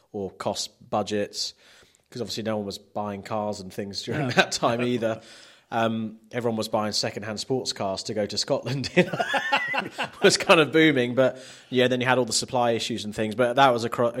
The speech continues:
Speaker 1: you know, across all industries. So c-, with, through a combination of all those things, what we actually saw is almost an acceleration of a trend we're seeing, we've already been seeing at Festival of Speed, which, and these things tend to go in cycles, but ten, fifteen years ago, it was about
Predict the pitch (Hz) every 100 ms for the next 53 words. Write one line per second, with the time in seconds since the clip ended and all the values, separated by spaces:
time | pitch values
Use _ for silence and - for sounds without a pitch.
0 | 120 110 107 120 107 127 123 104 98 -
1 | 98 101 - - - - - - - -
2 | 135 131 - 127 131 151 143 160 156 139
3 | 131 - 127 123 113 - 131 107 110 156
4 | 156 135 - - 117 107 - 135 101 98
5 | 110 110 107 120 98 - 120 110 113 110
6 | - 95 107 - 104 98 101 - 110 104
7 | 98 92 131 110 120 117 101 101 - 98
8 | 85 107 - - - - 92 92 101 -
9 | - - - - _ - 139 143 - 131
10 | - 127 107 117 104 101 120 113 113 95
11 | 110 139 127 - 113 - 107 110 110 107
12 | 92 95 92 104 107 104 101 -